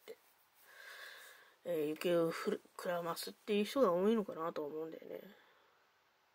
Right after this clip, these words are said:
そ-、まあ、その人に対し-、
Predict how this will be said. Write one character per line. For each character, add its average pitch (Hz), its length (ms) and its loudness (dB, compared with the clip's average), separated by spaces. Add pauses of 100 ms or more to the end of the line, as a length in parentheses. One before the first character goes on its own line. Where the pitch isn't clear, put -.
(1800)
そ-、 - 220 -12
ま 208 120 0
あ、 175 40 0
そ - 140 2
の 277 100 8
人 254 240 8
に 170 200 4
対 233 260 6
し-、 - 80 -16